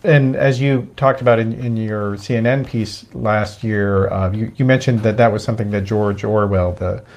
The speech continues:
the English socialist, encountered, um, in the, in the, uh, mid twentieth century. Uh, as you noted in your essay, so Orwell was a socialist, and,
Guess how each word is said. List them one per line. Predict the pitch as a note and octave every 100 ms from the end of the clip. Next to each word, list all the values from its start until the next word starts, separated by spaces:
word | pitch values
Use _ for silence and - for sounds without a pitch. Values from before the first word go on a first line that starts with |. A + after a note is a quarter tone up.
| - - - - _
the | D#3
English | D#3 C#3 C3+ - - -
socialist, | - D3 - B2 A#2 -
encountered, | B2+ A#2+ B2 A#2 A2 G#2+
um, | G#2 G#2+ G#2 G2+ A2
in | G#2
the, | G2+ F#2+ F#2
in | G2+ G2+ F#2+
the, | F#2 F2+
uh, | F2+
mid | F#2 G2+ G2 - - -
twentieth | - G#2 F#2+
century. | - G2+ - F#2 G2 A2+ -
Uh, | G#2 -
as | D3 D3
you | C#3+
noted | C#3 D3+ C#3+ C3 B2
in | C3
your | A#2+ A#2+
essay, | B2 B2 A#2 G#2+ G#2+ -
so | C3+
Orwell | C3 B2 A#2+ A#2
was | A2+ A#2+ C#3
a |
socialist, | B2 A#2 G#2 A2+ G#2+ G#2 - - A2
and, | G2+ F#2+ F#2+